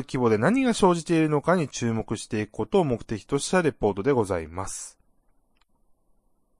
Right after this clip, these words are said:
先週末から、えー、今週にかけて、おーというほど、あの、マーケットが少し動いたなということがございます。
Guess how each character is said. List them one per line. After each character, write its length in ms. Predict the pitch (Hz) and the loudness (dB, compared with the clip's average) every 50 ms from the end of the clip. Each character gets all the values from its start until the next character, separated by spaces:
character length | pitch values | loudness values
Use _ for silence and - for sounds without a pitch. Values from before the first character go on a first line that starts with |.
| _ _ - - - - - - _ _ _ _ _ _ _ | _ _ -20 -20 -20 -20 -20 -20 _ _ _ _ _ _ _
先 280 | - - 175 185 196 | -8 -2 0 0 0
週 200 | - - 233 233 | 2 2 2 4
末 260 | 170 135 120 - - | 6 4 4 2 2
か 120 | - 107 98 | 0 2 2
ら、 180 | 92 90 - - | 2 0 0 -2
え 120 | 92 87 | -4 -6
ー、 40 | 85 | -6
今 240 | - - 117 113 107 | -6 -4 -4 -4 -4
週 200 | - - 120 110 | -2 -4 -4 -4
に 120 | 107 101 | -2 -2
か 100 | 98 104 | -4 -2
け 120 | 95 92 82 | -2 -4 -4
て、 240 | - 90 87 87 80 | -4 -4 -4 -4 -4
お 300 | 90 107 120 127 135 135 | 0 2 4 6 6 6
ー 40 | - | 4
と 220 | - 107 98 92 | 2 0 0 0
い 120 | 92 95 | 0 0
う 80 | 95 92 | -2 0
ほ 120 | 92 98 | 0 0
ど、 280 | 92 92 90 87 82 - | 0 0 0 -2 -2 -2
あ 140 | - 90 85 | -2 -2 -2
の、 260 | 85 87 87 87 82 | -2 -2 -4 -4 -4
マ 180 | 87 98 98 98 | -2 -2 0 -2
ー 40 | 92 | -2
ケ 120 | - 92 87 | -4 -10 -12
ッ 20 | |
ト 100 | - - | -8 -6
が 100 | 90 92 | -6 -6
少 160 | - - - 98 | -4 -6 -8 -8
し 120 | - 101 | -6 -2
動 160 | 98 107 120 | 2 2 2
い 40 | 110 | 2
た 100 | - 92 | 2 0
な 200 | 104 110 104 92 | 0 2 0 0
と 160 | - - 87 | -2 -6 -8
い 80 | 87 90 | -8 -8
う 80 | 87 | -8
こ 120 | - 95 87 | -8 -10 -10
と 120 | 90 101 | -8 -8
が 100 | 85 85 | -8 -6
ご 140 | 82 87 85 | -8 -8 -6
ざ 140 | 85 92 92 | -4 -4 -6
い 60 | 90 | -6
ま 160 | 85 87 90 | -8 -10 -12
す。 320 | - - - 90 87 82 | -14 -12 -10 -8 -8 -10